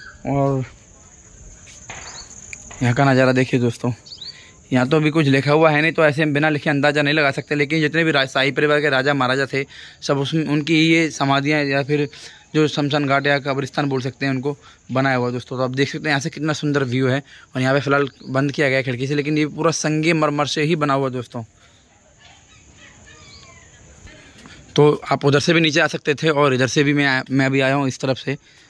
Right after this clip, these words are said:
तो यहाँ पे देखेंगे दोस्तों चारों तरफ ये बना हुआ नज़ारा, और view काफ़ी सुंदर है, आप खुद देख के अंदाज़ा लगा सकते हैं कितनी ज़्यादा सुंदरता है यहाँ पर। और फुलवाड़ी है, तरह तरह के फूल यहाँ पे खिले हुए हैं,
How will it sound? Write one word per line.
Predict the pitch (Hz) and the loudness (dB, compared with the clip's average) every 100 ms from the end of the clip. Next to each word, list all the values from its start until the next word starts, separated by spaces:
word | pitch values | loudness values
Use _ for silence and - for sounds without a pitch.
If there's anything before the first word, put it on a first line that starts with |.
| _ _ | _ _
तो | - | -6
यहाँ | 127 127 | 0 0
पे | 123 | 0
देखेंगे | 123 131 139 | -2 -2 -4
दोस्तों | 131 160 | -4 -6
चारों | - 139 143 | 0 2 2
तरफ | 139 139 - | 0 -2 0
ये | 143 | -2
बना | 131 123 | 0 0
हुआ | 127 127 | 0 0
नज़ारा, | 123 120 117 120 - - - _ _ - | -2 -2 -6 -8 -20 -20 -20 _ _ -8
और | 123 | -8
view | 113 147 | 0 2
काफ़ी | 170 160 143 180 | 4 2 2 0
सुंदर | 151 156 151 | 2 2 4
है, | 147 | 4
आप | 165 | 2
खुद | - 151 | 0 0
देख | 156 151 | 0 2
के | 175 | 2
अंदाज़ा | 147 151 | 4 2
लगा | 143 139 | 2 0
सकते | 139 139 | -2 -4
हैं | 147 | -4
कितनी | 127 139 | -4 -2
ज़्यादा | 147 135 143 | 0 2 0
सुंदरता | 135 131 131 139 | 0 0 0 0
है | 131 | 0
यहाँ | 120 | -2
पर। | 117 135 - - - - - _ | -4 -6 -6 -20 -20 -20 -20 _
और | 131 131 | 0 2
फुलवाड़ी | 123 131 135 147 147 | 2 0 2 2 0
है, | |
तरह | 147 147 | -2 -2
तरह | 143 139 | -4 -4
के | 139 | -6
फूल | - 139 | -2 0
यहाँ | 135 | 0
पे | 127 139 | -2 -4
खिले | - 135 | -2 -2
हुए | 135 131 127 | 0 -2 -2
हैं, | 131 | -4